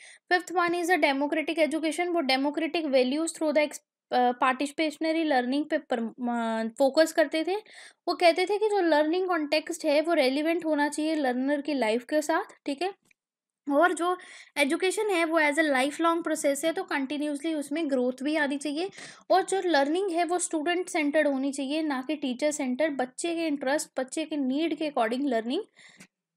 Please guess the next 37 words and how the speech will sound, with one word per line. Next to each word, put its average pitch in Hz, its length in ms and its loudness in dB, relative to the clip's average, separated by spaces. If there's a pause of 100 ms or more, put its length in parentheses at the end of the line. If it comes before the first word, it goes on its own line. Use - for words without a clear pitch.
(160)
चलनी 262 320 2
चाहिए। 214 320 -4 (580)
अब 370 180 2
अगर 349 240 6
हम 392 200 0
बात 311 260 2
करें 339 180 2
एडवांटेजेस 269 680 0
की, 381 240 -2
तो 311 180 -2
एडवांटेज 277 560 0
ये 339 120 0
कहती 294 380 -2
है 320 80 -2
कि 392 140 -4
स्टूडेंट्स 330 680 -4
जो 320 120 0
हैं 277 380 -6 (100)
वो 330 280 -4 (360)
एंगेज 311 500 0
होते 285 300 -4
हैं 320 200 -2
जब 311 180 -4
लर्निंग, 285 500 -4
अ, 262 320 -4
रेलिवेंट 269 600 -2
होती 277 280 -6
है 311 60 -2
उनके 294 280 -2
लाइफ 240 300 -4
के 269 160 -8
साथ। 208 300 -8
अगर 254 240 -4
आपकी 254 400 -2
लाइफ 285 320 -4
के 330 80 -6
साथ 320 200 -4